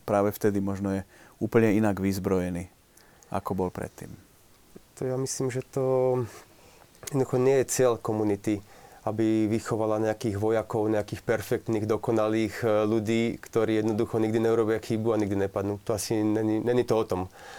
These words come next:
Speaker 2: Ale vedieť, kde sa má človek vrátiť, keď padne, vedieť hľadať pomoc.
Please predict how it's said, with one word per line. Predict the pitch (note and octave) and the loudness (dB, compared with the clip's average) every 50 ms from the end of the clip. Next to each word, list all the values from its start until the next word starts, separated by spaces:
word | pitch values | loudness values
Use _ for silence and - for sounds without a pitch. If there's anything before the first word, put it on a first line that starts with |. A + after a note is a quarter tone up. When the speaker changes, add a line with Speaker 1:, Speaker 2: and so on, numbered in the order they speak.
| - - - - - - | -18 -20 -20 -14 -8 -4
Speaker 2:
Ale | G#2 G#2 G#2+ G#2+ G#2 G#2 G#2 G#2 G#2 G2+ G2+ G2+ - - - - - - - - - - - - - - - - - - - - - - - - _ _ - - _ _ - - - - - - - - - - | -2 0 0 2 2 2 4 4 2 2 2 0 -2 -4 -10 -18 -20 -20 -20 -20 -20 -20 -20 -20 -20 -20 -20 -20 -20 -20 -20 -20 -20 -20 -20 -20 _ _ -20 -20 _ _ -20 -20 -20 -20 -20 -20 -20 -20 -14 -6
vedieť, | - A2 B2 B2+ B2 A2+ G#2 - - | -2 0 0 2 2 0 0 -2 -6
kde | - A#2 A2 A#2 A#2+ | -6 -2 -2 0 0
sa | - - A#2 | 0 0 0
má | A2 A2+ A#2+ | 2 2 0
človek | A#2+ - - A#2+ A2+ G#2+ G2 | 0 0 0 0 0 0 0
vrátiť, | F#2+ G#2 G#2+ A2 A#2 - G#2+ F2+ - - - - - - _ - - - - - - - - - - - | 0 0 0 0 0 -2 -6 -8 -8 -10 -20 -20 -20 -20 _ -20 -20 -20 -20 -20 -20 -20 -20 -20 -10 -4
keď | - G#2+ - | -4 -4 -4
padne, | - - A2+ A#2 A2 G#2+ F#2+ F#2 F2+ - - - - - - - - - - - - - - - - | 0 0 0 2 2 0 -2 -2 -4 -8 -20 -20 -20 -20 -20 -20 -20 -20 -20 -20 -20 -20 -16 -6 -2
vedieť | G#2+ A2+ A2+ A2+ G#2+ | -2 0 0 0 0
hľadať | G#2+ A2 G#2+ G#2 F#2+ - - | 0 2 2 0 0 -2 -4
pomoc. | - A#2+ A2+ A2 F#2+ F#2+ - - - | -2 -2 0 0 -2 -2 -4 -6 -10